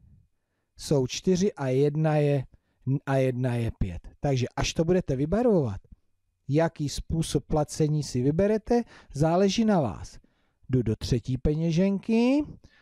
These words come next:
pět korun, tak to zaplatím zrovna pěti korunou. Ale když se tady na to dívám, zase mám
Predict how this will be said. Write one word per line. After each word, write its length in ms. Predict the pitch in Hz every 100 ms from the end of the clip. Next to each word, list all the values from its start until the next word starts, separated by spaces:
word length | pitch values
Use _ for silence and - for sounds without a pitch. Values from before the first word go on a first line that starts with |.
| _ -
pět 260 | - 247 -
korun, 680 | - 233 220 220 220 220 208 - _
tak 260 | 247 214 -
to 140 | 175
zaplatím 520 | 170 - 170 156 160
zrovna 320 | 156 160 156
pěti 300 | 139 135 123
korunou. 580 | 113 107 98 92 85 85 - _ _ _ _ _ -
Ale 320 | 117 127 165
když 180 | 185 190
se 180 | - 226
tady 280 | 240 240
na 120 | 247 240
to 180 | -
dívám, 840 | 113 151 269 311 165 110 95 107 - - _ _ -
zase 680 | 113 113 202 233 - 320
mám 460 | 277 151 117 104 101